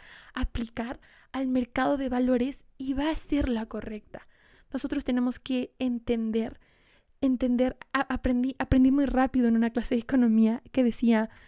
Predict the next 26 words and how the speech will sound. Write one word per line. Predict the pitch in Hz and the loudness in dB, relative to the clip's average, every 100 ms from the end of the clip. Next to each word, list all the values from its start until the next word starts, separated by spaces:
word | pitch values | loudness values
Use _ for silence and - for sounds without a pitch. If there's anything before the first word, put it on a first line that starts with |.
| - - - | -20 -20 -6
"Si | - | -4
tú | 233 294 | 0 0
no | |
entiendes | 330 302 285 285 277 - | 0 0 -2 -2 -4 -2
la | 240 | -4
economía | 226 220 214 226 240 214 - _ _ _ _ _ _ | -2 -2 0 0 0 -2 -10 _ _ _ _ _ _
con | 262 | 2
la | 247 233 | 2 2
persona | 240 233 254 262 | -2 0 0 -2
que | - 233 | 2 2
vende | 240 247 | 2 0
tamales | 240 226 226 233 233 - | -2 -2 -2 -2 -4 -4
en | 226 | -4
la | 220 226 - _ | -4 -6 -12 _
esquina | 220 - - 247 240 | -10 -10 -2 2 2
de | 220 | 0
tu | - | -6
casa, | - 220 220 247 - _ _ _ _ - | -6 -6 -4 -8 -8 _ _ _ _ -4
no | 262 | 0
vas | 269 254 | 0 -2
a | 269 | -4
entender | 254 233 233 247 - | -2 -2 0 0 0
la | 247 240 | 0 0
economía | 226 - 226 214 214 233 233 233 | 0 0 0 0 0 0 0 -2
a | - | -4
nivel | 226 226 226 233 233 | -2 -2 0 0 0